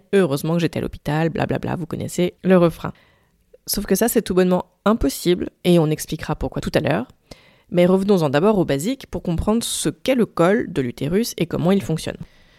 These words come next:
Le col de l'utérus, c'est la partie basse de l'utérus qui s'ouvre sur le haut du vagin. Imaginez comme un entonnoir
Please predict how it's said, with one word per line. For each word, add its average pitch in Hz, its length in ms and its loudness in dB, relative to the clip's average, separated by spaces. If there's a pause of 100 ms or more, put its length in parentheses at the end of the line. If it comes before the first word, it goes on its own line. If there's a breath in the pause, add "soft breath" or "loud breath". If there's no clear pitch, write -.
(500 loud breath)
Le 160 100 2
col 226 200 0
de 254 80 0
l'utérus, 180 600 -2
c'est - 160 -6
la 180 100 4
partie 175 300 -4
basse 165 420 -2
de 147 140 -4
l'utérus 180 600 -2
qui - 180 -4
s'ouvre 269 500 0
sur 190 280 -2
le 185 200 4
haut 247 160 2
du 214 140 2
vagin. 165 260 -2 (1000 loud breath)
Imaginez 185 420 2
comme 180 220 0
un 160 160 0
entonnoir 202 720 0